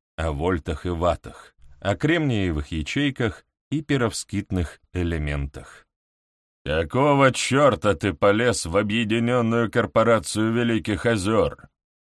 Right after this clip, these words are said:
спросил отец, когда Джеймс сообщил ему о своем новом трудоустройстве.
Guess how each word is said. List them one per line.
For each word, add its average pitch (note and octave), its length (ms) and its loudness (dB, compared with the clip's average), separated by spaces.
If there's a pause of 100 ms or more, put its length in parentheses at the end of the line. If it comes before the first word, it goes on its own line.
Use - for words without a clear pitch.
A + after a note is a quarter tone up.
(220)
спросил A#2 540 0
отец, A#2 340 -2
когда G2+ 320 -2
Джеймс G2+ 460 -2
сообщил G2 580 0
ему F#2+ 280 0
о F#2 80 -2
своем F2+ 520 -2
новом E2 340 -2
трудоустройстве. D#2+ 1040 -6